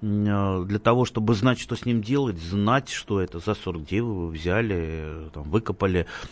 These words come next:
какую-то поросль, э, н-, в неизвестном саду, либо купили в питомнике. И что значит голые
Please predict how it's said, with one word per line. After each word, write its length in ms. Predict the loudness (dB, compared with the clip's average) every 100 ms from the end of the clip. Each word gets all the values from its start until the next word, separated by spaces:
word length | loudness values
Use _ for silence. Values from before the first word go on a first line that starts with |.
| -8 -2
какую-то 400 | 0 0 0 2
поросль, 760 | 6 6 4 0 -6 -4 -4
э, 220 | -4 -4
н-, 480 | -6 -4 -2 -2 -2
в 60 | 0
неизвестном 540 | 0 2 -2 -2 -6
саду, 300 | -2 -2 -2
либо 240 | -4 -4
купили 400 | -4 -4 0 0
в 80 | 0
питомнике. 760 | -4 0 2 4 2 0 -2 -2 -2 -12 -12 -6
И 80 | 0
что 180 | 2
значит 340 | 4 0 -2 -2
голые 580 | 4 6 6 6 4